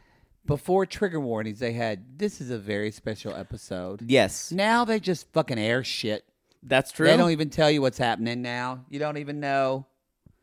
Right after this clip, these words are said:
Speaker 1: You're like, "Oh, well, he got shot in the head."
Speaker 2: Where was I at when you brought up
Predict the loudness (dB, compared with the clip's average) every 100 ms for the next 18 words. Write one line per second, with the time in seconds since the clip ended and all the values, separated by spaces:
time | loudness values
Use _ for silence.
0 | _ _ -20 -12 -2 2 2 6 6 6
1 | 2 2 4 4 4 2 2 2 -2 0
2 | 2 2 0 -6 -4 -2 -2 -2 -2 -2
3 | -4 -4 -8 -8 -6 -2 0 2 2 4
4 | 4 2